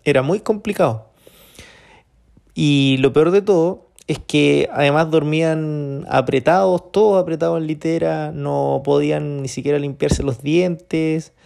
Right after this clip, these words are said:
muchos días sin bañarse. Contaban que habían algunos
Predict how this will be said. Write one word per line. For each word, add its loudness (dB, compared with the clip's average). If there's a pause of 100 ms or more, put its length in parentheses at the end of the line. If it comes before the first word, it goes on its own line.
(340)
muchos 0
días 2
sin -2
bañarse. 0 (800)
Contaban 0
que 2
habían 0
algunos -2